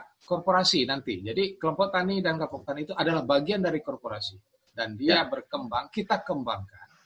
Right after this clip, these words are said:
Speaker 1: sebagai pelaku bisnis. Nah, ini yang sesuatu yang menurut saya mungkin bagi teman-teman agak mungkin baru dengar, barangkali, "Wah, ini kok jadi begini ya?" Nah, ini sementara yang di,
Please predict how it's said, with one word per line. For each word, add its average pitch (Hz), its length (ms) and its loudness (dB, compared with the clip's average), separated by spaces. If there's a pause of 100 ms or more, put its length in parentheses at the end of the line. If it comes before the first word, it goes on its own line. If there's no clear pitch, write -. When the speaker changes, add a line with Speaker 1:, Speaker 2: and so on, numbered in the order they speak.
(260)
Speaker 1:
sebagai 147 640 -2 (420)
pelaku 165 420 -2
bisnis. 165 460 0
Nah, 127 160 -2
ini 175 240 -2
yang 151 160 -2
sesuatu 151 640 -4
yang 135 240 2
menurut 131 240 -6
saya 143 160 0
mungkin 151 320 -4
bagi 123 480 -2 (400)
teman-teman 131 560 -4
agak 123 640 0 (580)
mungkin 139 460 -10
baru 117 240 -4
dengar, 139 400 0
barangkali, 131 320 -2
"Wah, 113 160 -4
ini 143 80 -14
kok - 220 -12 (500)
jadi 117 240 -8
begini 147 400 -4
ya?" 113 160 -4
Nah, 120 320 0 (400)
ini 208 240 4
sementara 180 480 4
yang 156 340 4
di, 139 140 2